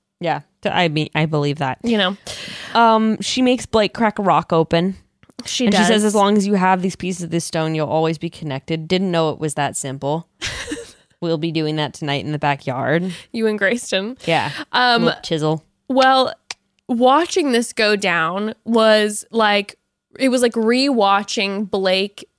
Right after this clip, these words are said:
Speaker 2: alone with the men saying how confident he was
Speaker 1: Oh,
Speaker 2: that
Speaker 1: God.
Speaker 2: Easy and Tayshia had the best connection right before
Speaker 1: <sighs>
Speaker 2: Tayshia sent Easy home, because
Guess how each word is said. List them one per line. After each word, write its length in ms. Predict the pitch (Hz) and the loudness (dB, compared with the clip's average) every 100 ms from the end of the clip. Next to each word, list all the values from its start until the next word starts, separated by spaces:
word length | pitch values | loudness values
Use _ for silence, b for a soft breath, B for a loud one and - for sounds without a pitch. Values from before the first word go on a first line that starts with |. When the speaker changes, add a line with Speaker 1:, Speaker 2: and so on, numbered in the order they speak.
| - | -4
Speaker 2:
alone 460 | 208 208 196 196 202 | 0 2 2 2 0
with 160 | 202 | -4
the 100 | - | -4
men 400 | 190 180 175 190 | -4 -2 -2 -4
saying 300 | 208 - 190 | -4 -2 -4
how 160 | 185 180 | -2 -6
confident 640 | - - 180 185 202 196 208 | -6 -4 -4 -4 -4 -6 -4
he 100 | 196 | -2
was 300 | 175 175 190 | 2 2 2
Speaker 1:
Oh, 20 | |
Speaker 2:
that 100 | 202 | -4
Speaker 1:
God. 100 | - | -4
Speaker 2:
Easy 400 | 196 196 185 190 | -6 -6 -4 -4
and 140 | 180 190 | -4 -4
Tayshia 320 | 185 180 202 | -4 -4 -6
had 160 | 185 | -8
the 60 | 180 | -4
best 280 | 180 170 - | -4 -4 -8
connection 540 | 196 175 170 - 196 196 b b | -4 -4 -2 -6 -6 -8 b b
right 380 | 190 190 190 - | -2 2 2 0
before 460 | 208 - 180 175 | -4 -2 0 0
Speaker 1:
<sighs> 0 | |
Speaker 2:
Tayshia 560 | - - - 214 208 202 | -4 -8 -2 -2 -2 -2
sent 200 | 208 202 | -2 -2
Easy 280 | 208 202 214 | -2 -2 0
home, 280 | 202 208 | 0 0
because 320 | 226 226 226 | 0 0 -2